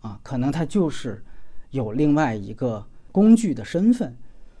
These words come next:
是在那样的情况下，呃，所以才出现这样的文章。所以有的时候我总是去想这个问题，因为对于我自己来说，这可能是我以小人之心夺君子之腹了。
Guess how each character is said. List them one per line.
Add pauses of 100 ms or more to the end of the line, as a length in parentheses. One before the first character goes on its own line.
(720)
是
在
那
样
的
情
况
下， (520)
呃，
所
以
才
出
现
这
样
的
文
章。
所
以
有
的
时
候 (100)
我
总
是
去
想 (120)
这
个
问
题，
因
为
对
于
我
自
己
来
说，
这
可
能
是
我
以 (460)
小
人
之
心
夺
君
子
之
腹
了。